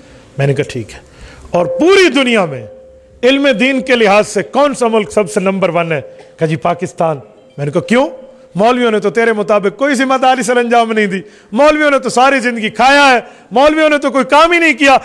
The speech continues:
ये अपने लेवल में टॉप वन पे आ गए हैं, क्यों? और तेरे बंदे तो अपने लेवल में क-, पता नहीं कितने से कितने बाद में बैठे हुए हैं।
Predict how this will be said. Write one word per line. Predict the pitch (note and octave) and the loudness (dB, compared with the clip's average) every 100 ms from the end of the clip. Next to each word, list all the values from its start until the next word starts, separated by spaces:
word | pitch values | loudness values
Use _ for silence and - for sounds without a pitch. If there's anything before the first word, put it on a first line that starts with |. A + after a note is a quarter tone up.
| - G3 | -4 -2
ये | C4+ E4 | 2 4
अपने | D#4+ D#4 E4+ F4 F4+ | 4 0 0 2 2
लेवल | E4 C#4 C#4+ D4+ D#4 | 2 2 4 4 2
में | D4+ C#4+ | 0 -4
टॉप | - D4 D#4 D4+ E3+ | 0 4 4 4 0
वन | C#3 F#4+ | 2 2
पे | F#4+ F#4+ | 2 0
आ | D4+ C#4 | 4 4
गए | B3 B3 | 4 2
हैं, | A3+ A3+ | 0 -2
क्यों? | C4+ D#4 F#4+ - - _ _ _ _ _ F#3 | 0 0 0 -6 -20 _ _ _ _ _ -2
और | F#3+ | -2
तेरे | F#3 - B3+ D4 | -2 0 4 6
बंदे | C#4+ C#4 C#4+ | 4 2 2
तो | C#4 | 2
अपने | B3+ B3 C4 | 2 4 2
लेवल | A#3+ A#3 A3+ | 4 2 2
में | G3+ G3 | -2 -6
क-, | - | -4
पता | B3+ C4+ B3 | -6 -2 -2
नहीं | B3 | -2
कितने | C4 B3 B3+ | -4 -2 -2
से | A#3+ | -2
कितने | A#3+ A#3 G#3+ | -4 -2 -2
बाद | E3+ G3 G3+ | -2 -2 -2
में | A#3+ | -2
बैठे | B3 G3+ | -2 -2
हुए | C4 A#3+ | 0 0
हैं। | A3 | -2